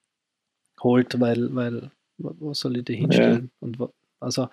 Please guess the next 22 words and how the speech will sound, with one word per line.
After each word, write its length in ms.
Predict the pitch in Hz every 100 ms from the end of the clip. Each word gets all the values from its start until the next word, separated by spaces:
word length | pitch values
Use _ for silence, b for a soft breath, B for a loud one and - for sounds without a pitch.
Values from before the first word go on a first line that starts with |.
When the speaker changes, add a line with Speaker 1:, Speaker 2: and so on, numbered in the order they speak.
| B B B
Speaker 1:
ist 80 | -
jetzt 180 | 131 -
nichts, 160 | 131 139
was 80 |
man 120 | 123 123
sich 160 | -
sagt, 240 | - 131 135
"Okay, 180 | -
das 160 | 131 -
kaufe 220 | - 139
ich 40 | 147
mir 80 | 135
jetzt 120 | -
und 60 | 123
stelle 160 | 147
es 80 | 127
ins 140 | 135
Regal." 480 | 123 123 131 139 139 B B B B B B B _
Das 420 | 135 123 - -
wird 220 | 135 135
ein, 320 | 135 127 123 123
ein 340 | 127 123 120